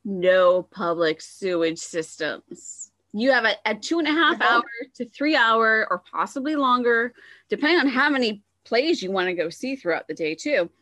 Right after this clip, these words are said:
Speaker 1: There were no public bathrooms anywhere except literally in the street. So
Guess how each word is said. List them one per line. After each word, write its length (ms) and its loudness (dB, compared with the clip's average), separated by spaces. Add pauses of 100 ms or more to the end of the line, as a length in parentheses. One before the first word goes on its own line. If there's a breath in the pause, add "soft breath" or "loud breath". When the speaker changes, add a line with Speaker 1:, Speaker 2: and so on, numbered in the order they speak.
(140)
Speaker 1:
There 280 2
were 140 0
no 100 0
public 360 0
bathrooms 800 -4 (440)
anywhere 720 2 (540)
except 540 -2
literally 500 2
in 260 0
the 120 0
street. 540 -8
So 300 -2